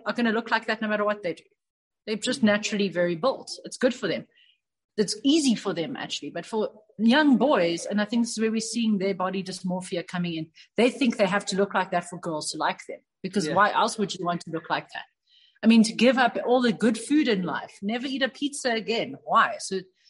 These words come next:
Speaker 1: and those guys are also, when they film, they're at seven percent body fat.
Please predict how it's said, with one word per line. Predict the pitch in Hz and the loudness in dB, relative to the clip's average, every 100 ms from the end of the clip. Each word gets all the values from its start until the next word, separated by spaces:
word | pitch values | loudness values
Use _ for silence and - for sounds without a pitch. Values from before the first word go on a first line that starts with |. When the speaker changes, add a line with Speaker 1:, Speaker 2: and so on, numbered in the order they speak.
| - | 0
Speaker 1:
and | 277 | 4
those | 370 - | 4 6
guys | 349 311 | 4 4
are | 262 | 0
also, | 302 302 | 2 2
when | 269 | 4
they | 240 233 | 4 2
film, | - 349 190 175 202 _ _ - | 2 2 2 -2 -8 _ _ 0
they're | 277 381 | 2 2
at | - | 0
seven | - - 269 285 | -8 -6 -4 -2
percent | 285 254 277 247 - | -2 -4 -2 -2 -2
body | 190 220 233 | -2 -2 -4
fat. | - - - - | -8 -14 -12 -12